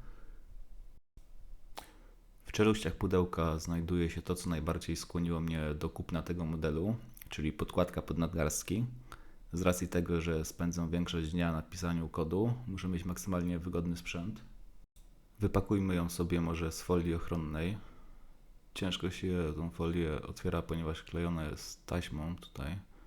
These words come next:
Jak m-, możecie zauważyć, posiada pod spodem osiem antypoślizgów, a co najważniejsze, przypinana jest do klawiatury za pomocą delikatnych magnesów. No, powiem Wam, że prezentuje się dość solidnie.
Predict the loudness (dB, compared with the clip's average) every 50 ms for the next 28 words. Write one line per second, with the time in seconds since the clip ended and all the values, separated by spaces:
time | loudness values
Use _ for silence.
0 | -20 -20 -20 -20 _ _ _ _ -20 -20 -20 -20 -20 -20 -2 2 2 4 4 2
1 | -4 -6 -2 2 2 4 4 4 2 2 2 4 6 6 6 6 6 6 6 4
2 | 4 4 4 4 6 6 8 8 6 6 6 4 2 0 -2 -4 0 2 2 4
3 | 4 2 0 -2 -6 -6 -2 0 0 2 4 2 2 2 0 -2 0 0 0 0
4 | 2 0 0 0 0 -2 -6 -4 -4 -2 -2 -2 -2 -2 -2 -2 0 2 4 4
5 | 4 2 -2 -4 -6 -8 -14 -18 -12 -6 -2 -2 0 0 0 0 0 2 2 2
6 | 2 2 2 0 0 0 0 0 0 -2 -6 -4 -2 0 2 2 4 4 4 4
7 | 2 2 0 0 0 2 2 2 2 0 0 -2 0 0 0 0 2 0 2 2
8 | 2 0 0 -2 -2 0 0 0 -2 -2 -2 -4 -2 -2 -2 -2 0 0 0 0
9 | 0 -2 -4 -4 -4 -4 -4 -4 -4 -4 -4 -4 -4 -6 -6 -6 -6 -6 -6 -10
10 | -14 -18 -20 -20 -20 -20 -20 _ _ _ -20 -20 -20 -20 -20 -14 -4 -2 -2 0
11 | 2 2 4 4 4 2 2 4 4 4 2 2 0 0 0 0 0 -2 -2 0
12 | 0 0 0 0 0 0 0 0 0 0 -2 -2 -2 -2 -2 -2 -2 -2 -2 -2
13 | -2 -2 -2 0 0 0 0 0 0 0 0